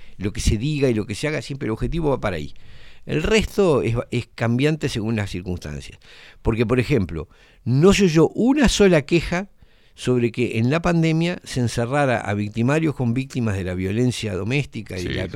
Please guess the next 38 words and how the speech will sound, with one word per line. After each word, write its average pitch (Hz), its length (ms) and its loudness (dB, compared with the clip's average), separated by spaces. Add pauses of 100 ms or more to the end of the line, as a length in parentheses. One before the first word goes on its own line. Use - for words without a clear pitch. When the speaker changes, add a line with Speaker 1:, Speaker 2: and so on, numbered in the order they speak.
(180)
Speaker 1:
no 151 180 -6
hubo 190 320 -4
una 240 360 0
queja. - 480 -6 (400)
Nadie 170 380 2
dijo, 165 300 -2
"No, 147 160 2
esto 127 160 -6
es - 80 -6
un 123 80 0
disparate", 92 580 -4
¿no? 233 320 -8 (100)
De, 82 180 -12
de 90 260 -6
las 82 180 -8
organizaciones 104 480 -2
feministas, 127 400 0
las 95 100 -2
Speaker 2:
Sí. - 60 2
Speaker 1:
mismas 151 240 2
que, 95 220 -4 (580)
que 101 300 -4
se 95 160 -6
pasaban 107 460 -2 (200)
quejándose, 127 640 -2
Speaker 2:
Bueno, 78 360 4
Speaker 1:
se - 120 0
la 104 80 2
Speaker 2:
dijeron, 104 220 6
Speaker 1:
bancaron. 80 180 6
Speaker 2:
sí, 76 200 0
que 69 120 -4
hubo, 71 760 4
eh, 76 220 -2
una, 82 360 0
un 92 160 2
aumento 107 640 4
de 98 60 6